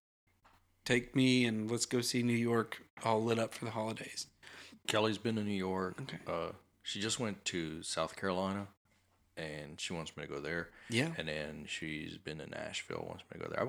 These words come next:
Speaker 2: I, I went to Nashville when I was in high school.
Speaker 1: Mm-hmm.
Speaker 2: It was fun.
Speaker 1: Yeah.
Speaker 2: I haven't been recently. Uh,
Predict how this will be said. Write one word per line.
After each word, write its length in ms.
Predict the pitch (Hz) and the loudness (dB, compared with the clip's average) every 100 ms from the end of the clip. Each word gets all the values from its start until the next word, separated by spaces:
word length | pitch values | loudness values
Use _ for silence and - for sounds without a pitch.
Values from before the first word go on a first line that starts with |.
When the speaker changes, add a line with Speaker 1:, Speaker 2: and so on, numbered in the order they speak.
| 135 | 2
Speaker 2:
I, 40 | |
I 20 | |
went 120 | 135 113 | 0 2
to 80 | |
Nashville 380 | 87 82 - 82 | 2 2 2 0
when 100 | 80 | 0
I 60 | 78 | -2
was 100 | 71 | -2
in 80 | 64 | -4
high 220 | - - | -4 -2
school. 240 | - - | -4 2
Speaker 1:
Mm-hmm. 220 | 170 156 185 | 4 6 4
Speaker 2:
It 60 | |
was 100 | 180 | 2
fun. 280 | - - - - _ - | -4 -4 -6 -8 _ 0
Speaker 1:
Yeah. 220 | 190 180 - | 2 2 -2
Speaker 2:
I 60 | - | -2
haven't 140 | 71 | -2
been 100 | - - | -2 -6
recently. 360 | - - - 80 - _ - - - - | -8 -8 -6 -6 -8 _ -20 -20 -20 -4
Uh, 240 | 71 69 | 2 2